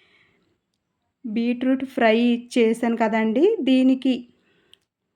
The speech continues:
చూసారా, కాంబినేషన్గా నేను టమాటా కొత్తిమీర చట్నీ అయితే చేశానండి. రెండు వేసుకుని నేనైతే భోజనం చేస్తున్నాను. బీట్రూట్ ఫ్రై ఈ విధంగా చేశారంటే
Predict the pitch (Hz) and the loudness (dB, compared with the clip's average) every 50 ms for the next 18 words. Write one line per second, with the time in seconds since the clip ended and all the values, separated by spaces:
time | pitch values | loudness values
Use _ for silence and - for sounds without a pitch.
0 | _ _ _ _ _ _ _ _ - 269 262 262 294 277 302 302 294 247 226 226 | _ _ _ _ _ _ _ _ -6 -6 -4 -2 -2 -2 -2 -2 0 -2 0 0
1 | 233 240 262 247 - 247 240 254 262 262 240 233 233 226 220 208 202 208 - - | 0 -2 -2 -4 -4 -4 0 2 2 2 2 2 2 0 0 0 0 -2 -4 -8
2 | _ _ _ _ _ _ _ _ _ _ _ _ _ _ _ _ _ _ _ _ | _ _ _ _ _ _ _ _ _ _ _ _ _ _ _ _ _ _ _ _
3 | _ _ _ _ _ _ _ - 220 202 196 208 220 220 220 247 262 - 214 - | _ _ _ _ _ _ _ 0 2 2 2 2 0 0 -2 -2 -2 -2 -2 -2
4 | - 208 208 214 214 214 214 214 - - _ _ - - 214 190 196 - 214 214 | -2 -4 -2 0 0 0 0 -2 -4 -10 _ _ -6 -4 -4 -2 -2 -4 -4 -2
5 | 214 208 208 226 226 - 247 214 220 220 220 208 208 202 202 196 196 214 277 403 | -2 -2 -2 -2 -2 0 0 0 0 0 0 0 2 2 2 2 2 2 2 2
6 | 403 - - 226 208 208 208 214 254 269 254 247 226 240 240 - 226 208 208 208 | 0 0 -2 -2 -2 -2 0 0 0 2 2 0 0 -2 -4 -6 -4 -2 0 0
7 | 208 202 202 202 196 190 196 208 208 185 208 202 196 185 196 208 208 202 233 202 | 2 2 2 2 2 0 0 -2 -2 0 0 0 0 0 0 -2 -2 0 -2 -2
8 | 208 - - 208 202 196 196 196 214 262 349 403 - - _ _ _ _ _ _ | -2 -4 -4 -2 0 2 2 2 4 4 2 2 2 -2 _ _ _ _ _ _
9 | _ _ _ _ _ _ 233 233 269 285 311 320 320 339 330 339 339 339 339 302 | _ _ _ _ _ _ 2 2 4 4 4 2 4 4 6 6 6 4 2 2
10 | 277 285 302 285 - - - 254 262 262 269 262 - 269 277 294 302 311 311 302 | 2 2 2 0 -2 -4 -2 0 2 2 2 2 2 2 2 2 2 2 4 4
11 | 269 269 262 285 269 262 254 254 254 240 247 | 2 2 2 0 0 0 2 0 0 0 -2